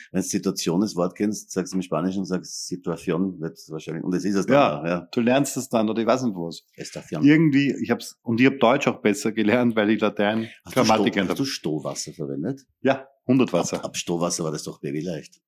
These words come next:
Speaker 2: Ja, ja,
Speaker 1: Ab dem
Speaker 2: Stohwasser.
Speaker 1: Stohwasser, wenn's Vokabeln nachschauen kannst.
Speaker 2: Das ist wie Mathematik, wo du dann plötzlich die Taschenrechner verwenden konntest.
Speaker 1: Na,
Speaker 2: Das
Speaker 1: Mathematik
Speaker 2: war nicht immer so.
Speaker 1: zugegeben war für mich nie babyleicht. Das
Speaker 2: Nicht.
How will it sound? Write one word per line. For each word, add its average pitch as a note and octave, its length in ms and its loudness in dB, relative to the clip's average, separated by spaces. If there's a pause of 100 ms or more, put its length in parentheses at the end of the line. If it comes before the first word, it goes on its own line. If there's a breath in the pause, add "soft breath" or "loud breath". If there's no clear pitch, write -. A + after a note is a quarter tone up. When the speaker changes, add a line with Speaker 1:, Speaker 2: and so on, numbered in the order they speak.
(440)
Speaker 2:
Ja, A2 180 4
ja, A2+ 200 4
Speaker 1:
Ab F2 200 -4
dem F2+ 100 2
Speaker 2:
Stohwasser. G2+ 180 2
Speaker 1:
Stohwasser, F#2 320 2
wenn's F#2 180 0
Vokabeln E2+ 360 -4
nachschauen F2 280 -4
kannst. F2+ 200 -2
Speaker 2:
Das G2+ 100 2
ist G#2+ 180 4
wie G#2 120 8
Mathematik, G2 680 4
wo G2+ 100 -2
du G2+ 120 -2
dann F#2+ 160 0
plötzlich G2 260 -2
die G2+ 120 -4
Taschenrechner F#2 560 -2
verwenden E2+ 400 -4
konntest. F2+ 240 -2
Speaker 1:
Na, G#2 60 2
Speaker 2:
Das G2+ 100 0
Speaker 1:
Mathematik F#2+ 400 -2
Speaker 2:
war B2+ 80 6
nicht B2+ 180 4
immer G#2+ 100 6
so. F#2 120 4
Speaker 1:
zugegeben G2 320 0
war F2+ 160 -4
für F#2 100 -8
mich F#2+ 300 -4
nie F#2+ 200 -4
babyleicht. D#2+ 560 -8
Das A#2 80 0
Speaker 2:
Nicht. F#2+ 160 2